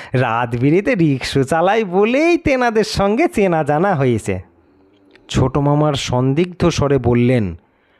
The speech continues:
"তুমি মানুষ?" "আজ্ঞে ষোলো আনা মানুষ,"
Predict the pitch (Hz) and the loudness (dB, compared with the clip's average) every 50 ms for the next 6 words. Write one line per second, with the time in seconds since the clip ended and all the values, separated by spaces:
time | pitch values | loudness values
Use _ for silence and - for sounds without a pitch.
0 | _ _ _ _ - 262 294 311 320 320 302 220 143 123 117 117 117 120 139 196 | _ _ _ _ -2 0 0 2 2 2 2 2 2 0 0 0 0 0 0 0
1 | 254 330 359 359 277 165 123 - - - - - _ _ _ _ _ _ _ _ | 0 0 0 2 2 0 0 -2 -6 -8 -10 -14 _ _ _ _ _ _ _ _
2 | _ - - 208 214 180 180 175 170 160 160 175 240 262 240 - - - 151 156 | _ -6 -4 -2 0 0 0 0 -2 -4 -6 -4 -2 -2 -2 -2 -2 0 2 2
3 | 156 151 156 156 156 170 190 226 247 240 214 196 175 156 147 143 139 135 123 120 | 4 4 4 2 2 2 2 0 0 0 0 0 0 0 0 0 0 0 0 0
4 | 113 104 - - | 0 -2 -4 -8